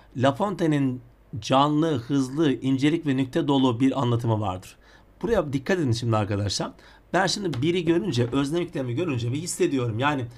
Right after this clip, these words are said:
az ögelere bakıyorum. La Fontaine'in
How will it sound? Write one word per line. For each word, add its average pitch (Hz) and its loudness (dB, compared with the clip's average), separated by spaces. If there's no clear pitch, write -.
az 180 6
ögelere 139 4
bakıyorum. 101 -2
La 147 2
Fontaine'in 165 2